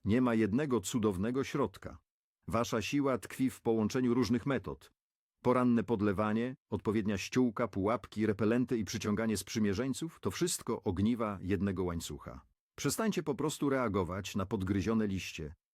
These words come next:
Zacznijcie działać wyprzedzająco, tworząc ogród, w którym ślimaki po prostu nie będą się czuły komfortowo.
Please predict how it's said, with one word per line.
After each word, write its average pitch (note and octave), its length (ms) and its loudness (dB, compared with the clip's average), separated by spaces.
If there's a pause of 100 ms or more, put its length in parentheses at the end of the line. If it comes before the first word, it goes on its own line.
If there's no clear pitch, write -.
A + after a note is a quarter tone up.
(240)
Zacznijcie F3+ 540 0
działać C#3 340 -2
wyprzedzająco, A#2+ 840 -2 (160)
tworząc A#2+ 480 0
ogród, F#2+ 400 0
w - 80 -18
którym G2+ 320 0
ślimaki G#2+ 460 0
po G#2 120 -2
prostu A2+ 320 -2
nie A2 140 4
będą A#2+ 320 2
się A2+ 140 -2
czuły B2+ 280 0
komfortowo. A#2 680 -4